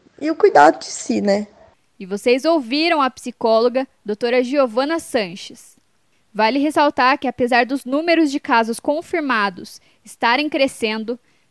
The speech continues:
Speaker 2: também crescem o número de pessoas recuperadas do vírus. Em Sorocaba, dos trinta e cinco casos confirmados, vinte e cinco já foram recuperados e passam bem,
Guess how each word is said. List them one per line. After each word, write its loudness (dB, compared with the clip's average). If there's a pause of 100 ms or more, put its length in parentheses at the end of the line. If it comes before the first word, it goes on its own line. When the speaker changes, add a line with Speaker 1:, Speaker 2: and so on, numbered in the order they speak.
Speaker 2:
também 0
crescem -2
o -4
número -2
de -18
pessoas 0
recuperadas -2
do -10
vírus. -14 (440)
Em -8
Sorocaba, 0
dos -8
trinta -4
e -2
cinco -6
casos -2
confirmados, -6 (260)
vinte -8
e -8
cinco -6
já 0
foram 0
recuperados -4
e -8
passam -4
bem, -6